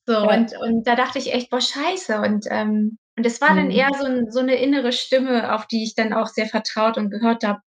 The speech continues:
Speaker 1: die auch immer gesagt hat: „Anja,
Speaker 2: Ja.
Speaker 1: guck da hin, guck da hin. Das ist,
Speaker 2: Mhm.
Speaker 1: ähm, das ist wichtig.“ Und, ähm, das ist auch so
Speaker 2: Mhm.
Speaker 1: 'n Ding, was ich in den letzten Jahren viel gelernt habe, dass ich sehr auf mein Bauchgefühl und die Impulse auch
Speaker 2: Oh
Speaker 1: hören
Speaker 2: ja.
Speaker 1: darf und dem
Speaker 2: Oh
Speaker 1: folgen
Speaker 2: ja.
Speaker 1: darf. Und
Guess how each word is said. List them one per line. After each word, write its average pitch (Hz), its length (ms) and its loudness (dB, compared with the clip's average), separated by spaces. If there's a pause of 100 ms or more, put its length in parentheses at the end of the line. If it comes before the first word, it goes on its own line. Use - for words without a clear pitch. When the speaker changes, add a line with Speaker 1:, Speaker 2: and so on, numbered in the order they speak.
Speaker 1:
die 220 120 0
auch 233 100 -2
immer 220 120 2
gesagt 208 300 -2
hat: 226 140 0
„Anja, 254 260 2
Speaker 2:
Ja. - 40 -6
Speaker 1:
guck - 220 -2
da 285 100 0
hin, 269 420 0
guck 254 200 -4
da 320 80 4
hin. 311 240 0
Das 202 160 2
ist, 208 200 2
Speaker 2:
Mhm. 214 180 -2
Speaker 1:
ähm, 226 420 0 (680)
das 240 140 -2
ist 240 180 -2
wichtig.“ 254 540 0
Und, 202 300 0
ähm, 202 520 -2 (120)
das 240 120 4
ist 214 160 4
auch 269 120 4
so 302 80 -6
Speaker 2:
Mhm. - 20 0
Speaker 1:
'n 254 100 0
Ding, 269 180 2
was 240 160 0
ich 247 120 -4
in 233 100 0
den 226 80 0
letzten 233 300 -2
Jahren 220 340 -2
viel 247 280 -2
gelernt 220 380 0
habe, 233 140 -10
dass 202 160 0
ich - 160 -6
sehr 220 220 2
auf 202 140 -8
mein 202 300 0
Bauchgefühl 208 600 -2
und 208 160 0
die 202 60 -2
Impulse 214 560 0
auch 202 140 2
Speaker 2:
Oh 185 80 4
Speaker 1:
hören 214 100 2
Speaker 2:
ja. - 200 -4
Speaker 1:
darf 202 280 0 (140)
und 196 380 -2
dem 202 140 2
Speaker 2:
Oh 220 140 -2
Speaker 1:
folgen 208 240 0
Speaker 2:
ja. - 20 0
Speaker 1:
darf. 202 220 2 (120)
Und 196 260 -2